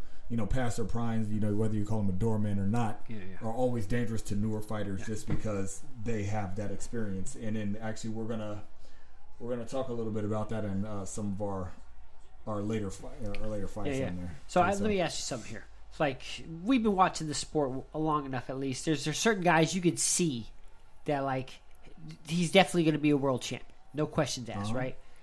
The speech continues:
Speaker 1: Yeah, and then also Alexis Angulo. This is a guy who fought David Benavidez,
Speaker 2: Mm-hmm.
Speaker 1: also fought Zerto.
Speaker 2: Yeah. Yep.
Speaker 1: So, you know.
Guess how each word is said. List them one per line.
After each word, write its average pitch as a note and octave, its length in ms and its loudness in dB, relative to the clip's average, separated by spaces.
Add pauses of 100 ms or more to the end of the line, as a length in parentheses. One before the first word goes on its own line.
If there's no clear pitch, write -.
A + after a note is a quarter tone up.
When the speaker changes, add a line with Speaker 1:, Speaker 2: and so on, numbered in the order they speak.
Speaker 1:
Yeah, C3+ 160 -4 (140)
and A#2+ 140 -2
then B2 140 0
also B2 480 -2
Alexis A#2+ 360 -4
Angulo. G#2 460 -2
This G#2+ 260 -6
is G#2+ 140 -8
a G#2+ 60 -4
guy G#2 360 -6
who G2+ 340 -4 (160)
fought G#2+ 260 -8
David G#2 260 -4
Benavidez, A2 760 -6 (120)
Speaker 2:
Mm-hmm. D#3 200 -10 (160)
Speaker 1:
also - 260 -4
fought A#2 240 -6
Zerto. G2+ 560 -4
Speaker 2:
Yeah. B2+ 120 -8
Yep. - 100 -14 (260)
Speaker 1:
So, G2 460 -2 (320)
you G#2+ 140 -4
know. F2+ 240 -6